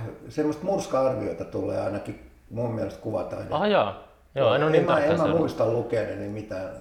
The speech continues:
Speaker 2: Mm.
Speaker 1: semmoista.
Speaker 2: Mä, mä
Speaker 1: Pit-,
Speaker 2: tiedän
Speaker 1: pitkään
Speaker 2: mus-, musapuolelta, että oli yksi semmonen lehden toimitus, että siellä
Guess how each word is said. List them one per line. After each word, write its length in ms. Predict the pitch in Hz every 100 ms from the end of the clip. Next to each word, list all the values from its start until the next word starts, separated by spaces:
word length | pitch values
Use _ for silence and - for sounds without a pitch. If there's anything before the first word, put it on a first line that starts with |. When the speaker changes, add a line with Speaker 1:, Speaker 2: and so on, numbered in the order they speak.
| - -
Speaker 2:
Mm. 400 | 110 98 87 -
Speaker 1:
semmoista. 500 | - 104 - 110 -
Speaker 2:
Mä, 40 | - - - - - - _ _ - - - - - _ -
mä 100 | 123
Speaker 1:
Pit-, 340 | - - 127
Speaker 2:
tiedän 200 | 127 117
Speaker 1:
pitkään 20 |
Speaker 2:
mus-, 200 | 117 131
musapuolelta, 520 | 160 127 123 - 92 90
että 120 | 98
oli 80 | 95
yksi 120 | 92
semmonen 340 | 101 92 87 90 - - - - -
lehden 280 | 113 98 92
toimitus, 440 | 90 87 85 87 -
että 260 | - - - - - - -
siellä 380 | - 95 85 85